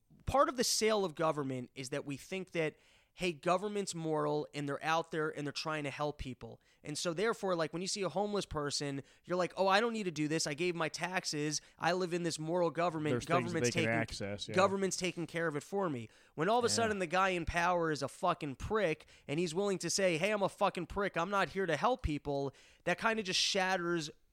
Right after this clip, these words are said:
Speaker 1: what our
Speaker 2: Yeah.
Speaker 1: idea of government is, because we've been sold on the idea, hey, government's this institution that's out there helping people.
Speaker 2: Yeah.
Speaker 1: And so I think part of what people are really pissed about Trump is really just realizing,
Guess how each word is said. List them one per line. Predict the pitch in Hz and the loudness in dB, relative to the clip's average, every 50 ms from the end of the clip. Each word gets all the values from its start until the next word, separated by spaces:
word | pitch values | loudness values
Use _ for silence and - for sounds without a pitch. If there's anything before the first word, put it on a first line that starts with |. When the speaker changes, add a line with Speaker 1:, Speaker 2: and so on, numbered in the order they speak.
| _ _ _ _ _ - | _ _ _ _ _ -16
Speaker 1:
what | - 160 156 185 185 | -6 0 2 4 6
our | 190 175 165 156 | 6 6 6 4
Speaker 2:
Yeah. | 156 147 | 4 2
Speaker 1:
idea | 120 165 190 196 | 2 2 4 4
of | 190 156 143 | 2 2 2
government | - 185 226 254 262 214 175 160 | 4 4 4 4 4 0 0 0
is, | 151 151 143 | 0 -2 -2
because | - 160 - - 175 170 147 - - - - - | -4 -6 -2 0 0 0 0 -2 -10 -18 -12 -4
we've | 147 180 254 214 | 0 0 0 2
been | 214 220 175 | 0 0 2
sold | - - - 262 320 349 330 247 | 4 6 8 8 8 8 6 6
on | 214 185 | 4 4
the | 170 165 | 4 4
idea, | 165 160 151 170 170 156 | 2 4 4 4 2 4
hey, | 151 226 254 | 2 2 0
government's | 175 - 269 269 311 285 269 262 214 | 2 2 4 4 4 2 0 0 0
this | - 233 - - | 0 0 0 0
institution | 254 233 - - 214 - - 240 254 214 - 214 196 | 0 -2 -2 -4 -4 -2 -2 -2 0 0 0 0 0
that's | 185 180 - | 0 0 2
out | 196 202 196 - | 4 4 4 4
there | 190 175 151 | 4 0 2
helping | - 190 220 214 - 180 156 | 2 2 2 2 0 -2 -4
people. | - - 139 127 - 123 117 113 | -4 -4 -6 -6 -6 -6 -8 -6
Speaker 2:
Yeah. | 113 113 113 107 - - | -6 -8 -8 -10 -10 -6
Speaker 1:
And | - 165 170 | -4 -2 2
so | 202 | 2
I | 220 | 2
think | - - 277 - | 2 2 -2 -2
part | - - 233 254 269 262 | 0 2 4 4 4 4
of | 247 | 4
what | 220 240 208 | 2 0 0
people | - - 247 - - 208 | 0 -2 -4 -2 -2 -2
are | 196 | 0
really | 180 190 202 190 180 - _ _ - | 2 2 2 2 0 -4 _ _ 2
pissed | - 208 214 208 - - | 4 4 4 2 2 -2
about | 185 170 175 170 160 - | 0 2 2 2 2 0
Trump | - - - 175 190 214 247 247 - - - - - _ - | -2 -2 -2 0 0 0 -2 -2 -6 -12 -18 -20 -18 _ -4
is | - 170 151 | -4 -2 -2
really | 156 165 180 202 226 226 233 226 190 | -2 -2 2 4 4 4 4 2 0
just | 160 196 202 - - - _ _ _ _ _ _ _ _ | 0 0 2 0 0 -4 _ _ _ _ _ _ _ _
realizing, | - - 151 156 185 214 220 214 202 190 185 175 156 156 175 170 160 156 | -14 -12 -6 -2 2 2 4 4 4 4 4 4 4 2 2 2 0 -2